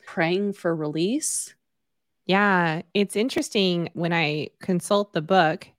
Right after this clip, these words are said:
Speaker 1: Like, she feels tied down or stuck.
Speaker 2: Good word, because I was gonna say feeling stuck.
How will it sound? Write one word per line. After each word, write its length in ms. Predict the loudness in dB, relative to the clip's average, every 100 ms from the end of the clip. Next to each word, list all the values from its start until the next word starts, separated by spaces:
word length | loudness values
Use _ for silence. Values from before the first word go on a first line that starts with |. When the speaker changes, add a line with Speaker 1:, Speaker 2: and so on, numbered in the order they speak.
| _ _ _ _
Speaker 1:
Like, 120 | -14 -10
she 180 | -10 -12
feels 520 | -6 -2 -2 -4 -8
tied 380 | -10 -6 -6 -6
down 400 | -8 -4 -4 -4
or 80 |
stuck. 720 | -6 -8 -6 -4 -4 -4 -12 -20 _ -20 -20 _ _ 0
Speaker 2:
Good 380 | 6 6 6 2
word, 440 | 4 6 6 4
because 200 | 2 4
I 60 | 2
was 100 | 2
gonna 220 | 0 -2
say 280 | 0 0 0
feeling 400 | 0 0 0 -2
stuck. 580 | -6 0 2 2 0